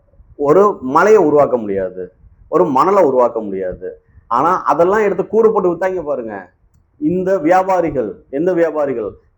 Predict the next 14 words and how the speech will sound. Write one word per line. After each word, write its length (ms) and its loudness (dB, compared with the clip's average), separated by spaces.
திராவிட 380 2
வியாபாரிகள். 600 -2
அன்னைக்கு 460 0
வந்து 240 2
கொதிச்சு 480 -10
எந்திரிச்சு 400 -2
வந்து 260 -6
"எப்படா 380 -4
இப்பெல்லாம் 360 -6
நீங்க 140 -6
செய்யலாம்?" 400 -6
அப்படின்னு 360 -6
சொல்லி 180 -4
வந்திருந்தா 540 -4